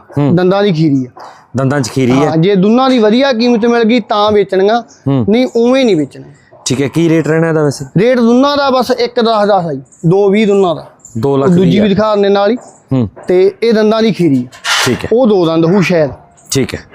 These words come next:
Speaker 2: ਹਾਂ।
Speaker 1: ਸੋ ਦੋਸਤੋ, ਇਹ ਖੀਰੀ ਝੋਟੀ ਦੇਖ ਲਓ ਤੁਸੀਂ,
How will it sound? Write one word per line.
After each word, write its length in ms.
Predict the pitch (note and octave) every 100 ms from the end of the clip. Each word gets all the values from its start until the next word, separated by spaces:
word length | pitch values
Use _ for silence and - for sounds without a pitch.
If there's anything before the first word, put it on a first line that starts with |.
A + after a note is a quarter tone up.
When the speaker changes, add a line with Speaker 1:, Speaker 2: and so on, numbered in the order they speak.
| - - -
Speaker 2:
ਹਾਂ। 60 | C#3
Speaker 1:
ਸੋ 400 | - - - C3
ਦੋਸਤੋ, 260 | C3+ D3+ D3+
ਇਹ 60 |
ਖੀਰੀ 400 | - C#3 C3 C#3
ਝੋਟੀ 320 | C3+ D3+ C#3
ਦੇਖ 200 | C3 B2
ਲਓ 140 | B2 B2+
ਤੁਸੀਂ, 340 | B2+ B2+ D3+